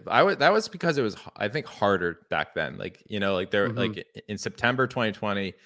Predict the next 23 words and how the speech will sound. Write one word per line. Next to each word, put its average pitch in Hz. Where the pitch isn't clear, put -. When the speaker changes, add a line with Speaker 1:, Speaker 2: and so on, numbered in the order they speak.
Speaker 1:
it -
was 120
hard 120
to 117
know 101
where 85
to -
start, -
and 139
it 185
was 202
Speaker 2:
That's 220
Speaker 1:
hard 226
to 208
Speaker 2:
true. 185
Speaker 1:
know, 170
it 143
was 143
hard 160
to 175
know 139
in 117
early 113